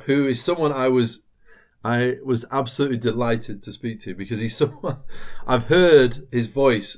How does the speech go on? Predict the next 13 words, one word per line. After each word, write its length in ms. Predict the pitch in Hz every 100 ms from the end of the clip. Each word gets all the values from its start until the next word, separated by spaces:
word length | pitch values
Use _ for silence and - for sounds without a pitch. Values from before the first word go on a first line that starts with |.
| -
so 420 | - - 123 120
much 460 | 120 113 - - - 113
over 260 | 110 101
the 120 | 101
last 400 | 101 101 - - -
couple 300 | - 104 110
of 60 | 101
years, 440 | 110 98 98 95 - _ - - _ _ _ _
uh, 300 | 110 110 110
because 560 | 117 120 147 127 - - _ - - - _ _ -
he 280 | 135 190
has 140 | 160 127
made, 480 | 151 135 110 127